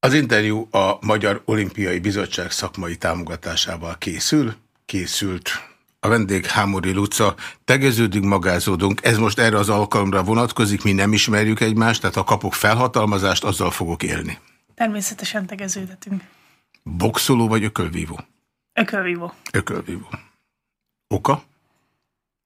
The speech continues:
Speaker 2: Család, családból kiindulva, egy, egy küzdősportoló családból származom, tehát édesapám birkózó,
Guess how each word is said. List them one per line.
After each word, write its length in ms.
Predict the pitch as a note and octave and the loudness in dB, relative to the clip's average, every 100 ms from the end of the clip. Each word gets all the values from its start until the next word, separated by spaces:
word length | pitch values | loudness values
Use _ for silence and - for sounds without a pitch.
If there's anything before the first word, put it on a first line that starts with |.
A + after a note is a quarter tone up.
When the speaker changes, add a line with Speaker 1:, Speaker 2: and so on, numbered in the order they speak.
| - - _ _ _ - | -20 -20 _ _ _ -2
Speaker 2:
Család, 480 | - G#3+ F#3+ F3 F#3 | 4 4 4 0 -2
családból 600 | G#3+ G#3 F#3 F3 F3+ F#3 | 0 4 2 2 0 0
kiindulva, 840 | F#3 G3 G3 F#3+ F#3+ F#3+ F#3+ F#3+ | -2 0 0 0 0 2 4 4
egy, 240 | F#3 F3 - | 0 -4 -4
egy 300 | E3+ E3+ - | -4 -4 -6
küzdősportoló 680 | G#3 F#3+ G3+ - F#3+ F#3 F#3+ | -2 0 -2 -2 -2 0 -2
családból 420 | G3 F#3+ F#3 G3 | 2 2 2 0
származom, 520 | F#3+ G3+ G3+ G3+ G#3 | 0 0 0 0 0
tehát 180 | G3+ G#3 | 0 0
édesapám 560 | G#3 G3 - F#3+ F#3+ F#3+ | 0 0 0 2 2 2
birkózó, 680 | G#3 - A3 G#3+ A3+ A3+ | -2 0 0 2 2 2